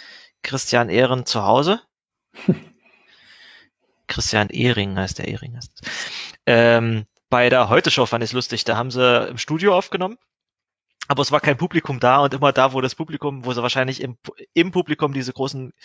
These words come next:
Speaker 1: Applausschilder angemacht hätten, haben sie einfach hornalte, äh, Applaus, äh, Samples aus den sechzigern so eingespielt. Da hast du richtig gesehen, die Videoqualität und das Publikum, es waren alles irgendwelche alten Z-D-F-Aufnahmen aus den
Speaker 2: Das macht's ja noch
Speaker 1: sechzigern.
Speaker 2: schlimmer.
Speaker 1: Ja, so hornalt.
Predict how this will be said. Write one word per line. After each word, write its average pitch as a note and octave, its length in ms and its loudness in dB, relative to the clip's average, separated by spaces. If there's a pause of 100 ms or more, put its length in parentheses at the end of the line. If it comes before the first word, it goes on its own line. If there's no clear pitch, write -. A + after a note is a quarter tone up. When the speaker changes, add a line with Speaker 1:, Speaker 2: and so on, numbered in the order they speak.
(160)
Speaker 1:
Applausschilder C3 960 2
angemacht A#2 460 -6
hätten, E3 240 -8 (480)
haben C3 120 -6
sie B2 140 -4
einfach C3+ 400 -4 (280)
hornalte, B2+ 1400 2
äh, C#3 60 -8 (100)
Applaus, A#2 760 0
äh, B2 360 2 (100)
Samples C3 920 -2
aus B2+ 140 -2
den A#2+ 100 -12
sechzigern A#2+ 640 0
so A2+ 100 -2
eingespielt. A#2 480 0
Da A#2 40 6
hast A#2+ 140 4
du A#2 40 -6
richtig B2+ 200 -4
gesehen, B2+ 460 2
die - 200 -12 (140)
Videoqualität C3+ 800 2
und B2+ 140 -2
das B2 100 2
Publikum, C3+ 560 -2
es A#2+ 140 -8
waren B2 140 4
alles A2+ 220 2
irgendwelche A#2 340 2
alten A2+ 200 2
Z-D-F-Aufnahmen A#2+ 920 0
aus - 140 -8
den A#2 220 -8 (200)
Speaker 2:
Das A2 140 -6
macht's A2 160 -2
ja A2+ 80 0
noch A2 120 2
Speaker 1:
sechzigern. B2 480 -2
Speaker 2:
schlimmer. - 420 -6
Speaker 1:
Ja, A2 80 0
so A2 160 -2
hornalt. A#2+ 420 2